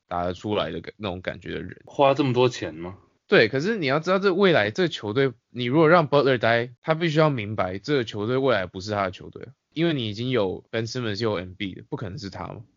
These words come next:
Speaker 1: 但我，我也觉得，我也觉得很贵啊。其实我觉得，我觉得这对 Tobias 来说算是很高的价钱。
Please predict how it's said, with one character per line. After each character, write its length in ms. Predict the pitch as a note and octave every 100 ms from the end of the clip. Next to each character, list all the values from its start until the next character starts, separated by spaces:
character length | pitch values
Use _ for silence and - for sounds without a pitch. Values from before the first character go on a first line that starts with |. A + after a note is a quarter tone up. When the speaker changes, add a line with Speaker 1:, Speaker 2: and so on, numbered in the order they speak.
| _
Speaker 1:
但 200 | F3 D#3
我， 140 | C3 D3+
我 120 | F#3+
也 60 | D3+
觉 160 | C#3+
得， 60 | C#3
我 140 | F#3
也 60 | G3+
觉 180 | C3+ B2
得 100 | B2
很 140 | F#2
贵 200 | - A2
啊。 120 | D#2+
其 140 | - F#2+
实 160 | F#2
我 120 | F#2 F#2+
觉 120 | G2+
得， 80 | G2+
我 120 | G#2+
觉 140 | G#2
得 80 | A2+
这 160 | A#2 C3
对 220 | D3 B2
Tobias 360 | G2+ G#2 G#2
来 80 | G2
说 200 | F#2 G2+
算 180 | F#2+ G2+
是 220 | G2 F#2+ -
很 140 | G2 F#2
高 240 | G2 G2+
的 160 | G2 F#2 G2
价 180 | - G2+
钱。 220 | - -